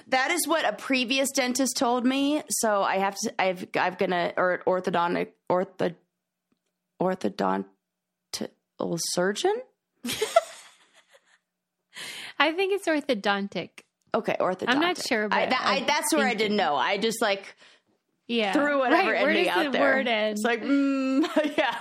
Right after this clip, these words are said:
Speaker 1: I, I
Speaker 2: Yeah,
Speaker 1: knew I had
Speaker 2: your,
Speaker 1: the first half,
Speaker 2: your teeth
Speaker 1: but
Speaker 2: are, like, self-sabotaging.
Speaker 1: Yeah, they are.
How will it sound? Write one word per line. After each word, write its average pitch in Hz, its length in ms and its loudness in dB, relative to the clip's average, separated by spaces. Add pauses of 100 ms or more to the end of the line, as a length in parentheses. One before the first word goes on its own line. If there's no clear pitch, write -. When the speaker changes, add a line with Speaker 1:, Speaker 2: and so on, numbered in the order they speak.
(140)
Speaker 1:
I, 202 100 0
I 247 60 4
Speaker 2:
Yeah, - 180 0
Speaker 1:
knew 381 160 4
I 453 100 4
had 403 140 2
Speaker 2:
your, 277 80 -2
Speaker 1:
the 220 40 -2
first 220 360 -2
half, 147 260 0 (240)
Speaker 2:
your 262 200 -8
teeth - 180 -14
Speaker 1:
but 170 280 2
Speaker 2:
are, 294 80 -2
like, 254 200 -2 (140)
self-sabotaging. 208 1200 -2
Speaker 1:
Yeah, 208 200 4
they 170 200 2
are. 151 400 0